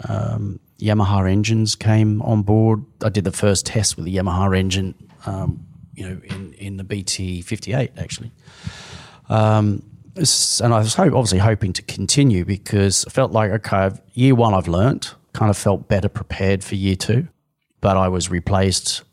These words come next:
uh, by Mark Blundell, and that was it.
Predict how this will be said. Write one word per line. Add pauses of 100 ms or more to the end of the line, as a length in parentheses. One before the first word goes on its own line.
uh,
by
Mark
Blundell, (240)
and (120)
that
was
it.